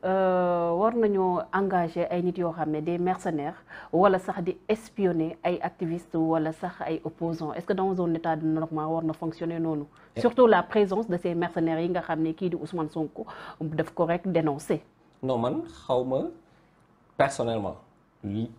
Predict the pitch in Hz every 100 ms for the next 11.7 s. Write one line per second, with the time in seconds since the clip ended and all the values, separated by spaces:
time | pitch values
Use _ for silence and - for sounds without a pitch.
0 | - 101 127 139 131 113 107 101 95 -
1 | - 107 98 101 101 - 92 92 - -
2 | 113 - - - 113 117 104 87 107 127
3 | 131 - 123 131 131 107 113 113 113 101
4 | - - _ _ _ _ _ - 120 120
5 | 131 117 95 - - _ _ 117 104 117
6 | 107 104 110 98 - _ _ _ _ _
7 | _ - 123 127 131 143 135 117 107 101
8 | 113 - - _ _ _ _ - 107 127
9 | 117 117 117 101 110 113 113 107 95 -
10 | - _ _ _ _ _ _ _ - 104
11 | - 123 110 95 90 85